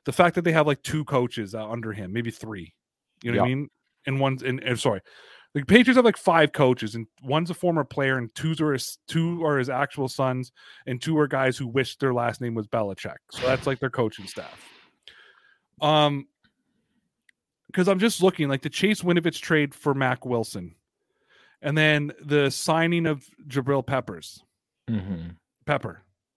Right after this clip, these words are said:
Speaker 1: Not,
Speaker 2: No,
Speaker 1: I always,
Speaker 2: Peppers.
Speaker 1: he,
Speaker 2: It's
Speaker 1: is it
Speaker 2: Peppers.
Speaker 1: Peppers? Peppers.
Speaker 2: Yes.
Speaker 1: Jabril Peppers. Yes, Jabril or, or Peppers is, is a definite, like, Bill Belichick type of signing, you know, versatile and this and that. But
Speaker 2: Yep.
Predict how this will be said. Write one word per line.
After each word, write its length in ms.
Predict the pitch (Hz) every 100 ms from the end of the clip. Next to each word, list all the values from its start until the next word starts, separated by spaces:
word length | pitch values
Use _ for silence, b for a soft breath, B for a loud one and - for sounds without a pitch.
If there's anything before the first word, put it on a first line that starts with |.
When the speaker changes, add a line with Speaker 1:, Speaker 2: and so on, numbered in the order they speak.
| _
Speaker 1:
Not, 160 | 110 104 -
Speaker 2:
No, 120 | 143 110
Speaker 1:
I 20 |
always, 140 | 139
Speaker 2:
Peppers. 360 | 120 - 87 123
Speaker 1:
he, 80 | 147 -
Speaker 2:
It's 0 |
Speaker 1:
is 160 | 117
it 60 | -
Speaker 2:
Peppers. 360 | 104 - - -
Speaker 1:
Peppers? 440 | 143 156 180 -
Peppers. 400 | - 143 127 92
Speaker 2:
Yes. 320 | 92 - - -
Speaker 1:
Jabril 200 | 135 139
Peppers. 420 | 139 - - - _ _ _ _ _ _ _ _ _ _ _ _ _ _ _ _ _ _ _ _
Yes, 340 | 147 185 170 -
Jabril 460 | 185 147 226 233 143
or, 160 | 170 151
or 60 | 147
Peppers 600 | 170 208 220 185 - 147
is, 280 | 160 143 135
is 380 | 156 127 120 - _ -
a 140 | 143
definite, 600 | 123 147 143 - 147 143
like, 280 | 131 127 110 - 120
Bill 300 | 147 139 127 -
Belichick 640 | 131 127 135 - 139 -
type 260 | - 139 -
of 60 |
signing, 680 | - 139 123 131 139 139 135
you 60 | 127
know, 100 | 127 -
versatile 440 | 127 127 135 151 131
and 80 |
this 140 | 127 131
and 80 | 123
that. 200 | 143 -
But 220 | 139 123 _ _ _
Speaker 2:
Yep. 200 | 120 117